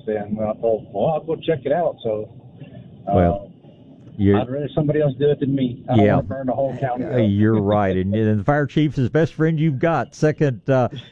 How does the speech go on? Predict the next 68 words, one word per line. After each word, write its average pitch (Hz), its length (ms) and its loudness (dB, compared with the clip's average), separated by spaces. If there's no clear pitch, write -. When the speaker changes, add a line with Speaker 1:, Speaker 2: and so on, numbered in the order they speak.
Speaker 2:
in 120 80 -2
line 135 320 2
is 131 160 0
the 123 100 0
sheriff, 110 540 0
but, 98 260 0
uh, 104 300 4
this, 107 200 2
especially 139 440 0
when 117 100 2
it 117 80 -2
Speaker 1:
Yes, 120 140 2
Speaker 2:
gets 113 60 -4
Speaker 1:
sir. 117 60 -8
Speaker 2:
dry. 113 340 2
And, 98 300 0
uh, 101 180 2
uh, 85 260 2
God, 87 260 0
we 95 120 2
have 92 120 2
a, 87 160 2
we 90 160 2
have 87 140 0
a 85 80 0
phenomenal 82 560 0
fire 87 260 0
chief 92 320 -2
in 90 60 -2
the 85 80 0
Bernie 87 360 0
area, 87 340 0
but 87 300 -4
I'm 87 200 -2
sure 101 180 0
you 90 180 4
do 87 220 2
over 85 220 0
there. 90 220 2
But 98 160 0
talk 214 280 0
to 165 240 4
'em, 156 240 -2
Speaker 1:
Yes, 120 100 -6
Speaker 2:
and, 113 240 0
Speaker 1:
sir. 104 60 2
Speaker 2:
uh, 101 140 2
they'll 131 280 2
point 147 360 0
you 139 40 -2
in 110 80 -2
the 107 60 -2
right 110 200 -2
direction. 107 560 -2
If 92 200 -6
they 117 160 0
can't, 110 420 -2
get 104 180 -2
back 87 220 -4
with 95 160 -6
me, 92 100 0
and 87 80 0
I'll 85 120 -2
find 85 280 -4
somebody 80 300 -4
to 76 100 -6
help 78 220 -6
you. 60 80 -10